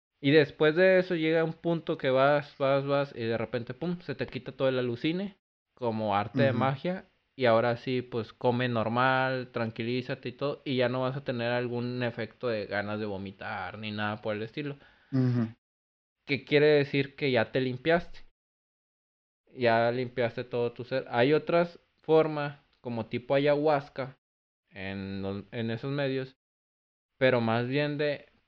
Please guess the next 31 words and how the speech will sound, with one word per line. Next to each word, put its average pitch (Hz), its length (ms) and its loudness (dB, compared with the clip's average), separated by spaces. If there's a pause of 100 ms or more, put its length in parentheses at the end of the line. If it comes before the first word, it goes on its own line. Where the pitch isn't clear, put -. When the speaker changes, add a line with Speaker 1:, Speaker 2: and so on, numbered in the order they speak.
Speaker 1:
purificarte. 131 1000 -2 (120)
Vomitando, 131 760 0 (180)
vas 107 240 -2
a 120 120 -6
purificarte 117 960 -2 (380)
con 110 180 -2
diarrea. 110 500 0 (720)
Te 107 100 -10
da 95 140 -2
diarrea. 107 500 -6 (200)
Speaker 2:
Ah, 113 140 0
ok. 110 140 -8 (720)
Speaker 1:
Es 117 220 0
otro 139 300 0
tipo 143 320 0
de, 113 580 0 (240)
de 123 180 2
sustancia 127 540 0
que 147 120 -4
te - 140 -2
dan 127 200 0
como 131 260 -4
tipo 123 260 -4
la 135 80 2
ayahuasca, 135 580 0
Speaker 2:
Sí. 147 80 6
Speaker 1:
pero 110 400 4
ahora 107 300 4
va 117 140 6
a 110 60 -2
ser 107 400 -4